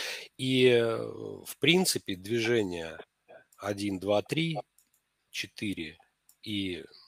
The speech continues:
дальнейшее снижение в рамках формирования пятиволновой структуры вполне возможно. Такое сопротивление,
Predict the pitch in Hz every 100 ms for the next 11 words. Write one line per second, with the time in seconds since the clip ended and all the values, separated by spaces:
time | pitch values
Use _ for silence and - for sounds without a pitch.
0 | _ 101 98 104 104 90 - 95 - 98
1 | 98 87 87 95 90 85 - - 104 104
2 | 104 101 87 82 - - 101 87 90 87
3 | 87 95 - 165 135 - 92 98 110 95
4 | 80 82 78 - - - - - - -
5 | - - - _ _ _ 131 - 156 135
6 | - 123 - 139 165 180 120